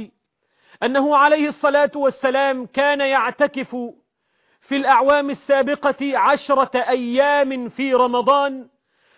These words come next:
فاعتكف في السنة الأخيرة من حياته العظيمة عشرين ليلة. ومن هذه العلامات أن جبريل عليه السلام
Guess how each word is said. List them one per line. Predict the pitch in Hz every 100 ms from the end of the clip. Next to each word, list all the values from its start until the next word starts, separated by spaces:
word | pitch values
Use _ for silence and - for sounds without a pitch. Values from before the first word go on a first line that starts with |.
| _
فاعتكف | 254 226 247 311 294 277
في | 269 269
السنة | - - 294 285 -
الأخيرة | 254 233 262 - 311 294 277
من | 277 262 254
حياته | - 262 262 302 294 285 220
العظيمة | 247 226 240 302 294 269 254 - _ _ _
عشرين | 175 226 - 277 285 262
ليلة. | 269 277 254 226 - _ _ _ _ _ _ _ _ _ _ _ _ _ _ _ -
ومن | 226 269
هذه | 311 320 294
العلامات | 311 254 294 302 294 320 302
أن | 285 294 294 285
جبريل | 208 269 311 311
عليه | 294 254 285 285 262
السلام | - - 262 285 285 269